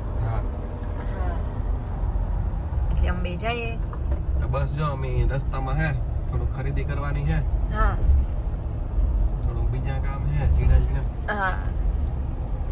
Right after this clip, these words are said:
Speaker 1: તો બસ જો, આ વાગની થોડીક વારમાં પૂગી જાય, હો.
Speaker 2: હા.
Speaker 1: કાલે પતંગ સગાવી,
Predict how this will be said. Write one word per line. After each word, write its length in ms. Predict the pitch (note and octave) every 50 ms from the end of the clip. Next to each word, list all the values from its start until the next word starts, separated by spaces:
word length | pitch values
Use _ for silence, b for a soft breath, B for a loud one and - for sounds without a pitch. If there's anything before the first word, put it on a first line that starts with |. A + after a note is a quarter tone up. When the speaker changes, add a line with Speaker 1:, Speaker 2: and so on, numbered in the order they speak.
| - - - - - - - - - - - - - - - - - - - - - - - - - - - - - -
Speaker 1:
તો 80 | - -
બસ 340 | B2+ C3+ C#3 C3+ - - -
જો, 80 | C#3+
આ 220 | C#3 C3+ C3 C3 B2+
વાગની 260 | B2 B2+ B2 - A#2+
થોડીક 300 | - C3 B2+ - A#2+ A#2+
વારમાં 200 | A#2+ A#2 A#2 -
પૂગી 220 | - - - -
જાય, 220 | - - - B2 B2+
હો. 100 | C#3 D3 - - -
Speaker 2:
હા. 180 | - G3+ F#3+ F3 - - - - - - - - - - - - -
Speaker 1:
કાલે 180 | - B2+ B2+
પતંગ 360 | A#2+ - C3 - - D3+ D3 -
સગાવી, 460 | - - - D3+ D3+ D#3 D#3+ -